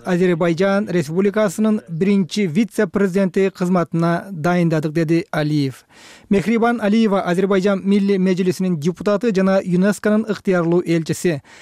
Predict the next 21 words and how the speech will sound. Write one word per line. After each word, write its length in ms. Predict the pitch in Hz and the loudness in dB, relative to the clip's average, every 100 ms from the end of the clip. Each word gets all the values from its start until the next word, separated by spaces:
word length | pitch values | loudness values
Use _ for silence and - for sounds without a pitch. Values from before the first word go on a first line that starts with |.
| - - | -18 -2
Өткөн 300 | 175 - 185 | -2 2 2
жылы 220 | 196 190 | 2 2
Азербайжан 600 | 190 165 175 175 170 180 | 0 0 0 2 2 0
бийлиги 240 | 170 180 175 | 0 0 0
конституцияга 640 | 185 185 - 180 175 190 | 0 -4 -2 -2 0 0
өзгөртүү 420 | 170 180 165 202 | 0 0 0 0
киргизип, 360 | 185 202 202 - - - _ | 2 2 0 -4 -20 -20 _
президент 480 | 185 185 170 208 208 | -2 0 0 -2 -2
эсепсиз 500 | - 190 208 185 208 180 | -4 0 -2 -2 -4 0
жолу 180 | 202 | 2
шайланууга 600 | 196 196 190 185 175 175 180 | 2 0 0 0 0 0 2
мүмкүнчүлүк 640 | 180 160 170 160 165 160 | 0 0 -2 0 -2 -2
алган. 440 | 156 156 156 143 - - - - | -2 0 0 -2 -8 -20 -12 -2
Ал 180 | 175 185 | 0 2
өзгөртүүлөргө 720 | 175 165 160 170 165 156 180 | 0 0 0 2 2 0 0
ылайык 300 | 175 175 175 - | 0 0 0 -2
президент 400 | 170 160 175 185 | -2 0 0 -2
ишке 400 | - - 180 165 | -6 -2 0 2
жарамсыз 380 | 165 170 160 - | 0 0 -2 0
болуп 180 | 196 | 0
калса, 380 | - 208 214 214 | 0 -2 0 -2